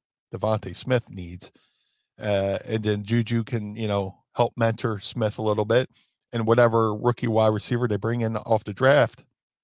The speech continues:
Juju can help mentor that guy as well, you know, uh, you know, to the lifestyle of the, uh, the N F L, you know.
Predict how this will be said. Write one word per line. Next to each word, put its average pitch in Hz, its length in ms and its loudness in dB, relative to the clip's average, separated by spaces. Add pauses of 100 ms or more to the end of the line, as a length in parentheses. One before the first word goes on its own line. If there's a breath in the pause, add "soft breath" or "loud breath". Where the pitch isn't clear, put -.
(300)
Juju 107 360 -4
can 104 320 -6 (120)
help 117 200 2 (180)
mentor 110 360 -2
that 139 200 2
guy 95 340 -2 (600)
as 107 160 0
well, 123 340 4 (680 soft breath)
you 120 100 0
know, 98 280 2
uh, 95 220 0 (240)
you 107 120 -4
know, 90 80 -4
to - 140 -4
the 98 80 -2
lifestyle 98 480 0
of 95 100 -8
the, 95 200 -6
uh, 92 220 -8 (140)
the - 120 -4
N 104 100 -2
F 92 180 -4
L, 110 200 4
you 98 60 -2
know. 98 160 -4